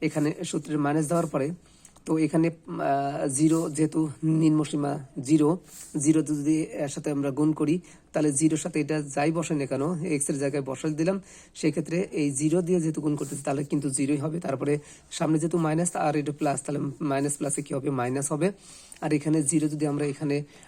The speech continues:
আহ, এক্স এর জায়গায় বসে তাহলে, আহ, cos টু এন জিরো, তার মানে হচ্ছে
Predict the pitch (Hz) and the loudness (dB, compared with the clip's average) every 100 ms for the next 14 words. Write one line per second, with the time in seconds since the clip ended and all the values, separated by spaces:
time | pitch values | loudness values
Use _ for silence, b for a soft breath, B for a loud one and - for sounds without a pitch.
0 | B 131 127 131 135 - - 156 - 139 | B 0 0 -2 -4 -4 -2 0 2 0
1 | 135 135 131 175 151 135 190 - - 139 | 0 0 -2 -4 -2 -2 -2 -6 -8 -6
2 | 131 143 147 - 160 156 147 151 156 - | -2 0 0 0 4 4 6 2 2 -2
3 | 139 156 165 - - 151 151 147 147 147 | 2 4 4 0 -2 0 2 0 0 -2